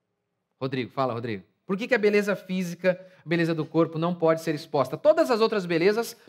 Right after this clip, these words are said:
devem ser expostas, na arte, na, na música,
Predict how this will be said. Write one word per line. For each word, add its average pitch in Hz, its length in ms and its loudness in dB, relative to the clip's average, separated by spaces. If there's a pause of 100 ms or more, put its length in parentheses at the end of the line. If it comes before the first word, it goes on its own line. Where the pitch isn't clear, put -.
(100)
devem 185 240 0
ser 180 180 0
expostas, 131 600 -4
na 156 120 0
arte, 151 520 2 (240)
na, 143 800 2
na 143 100 2
música, 147 800 0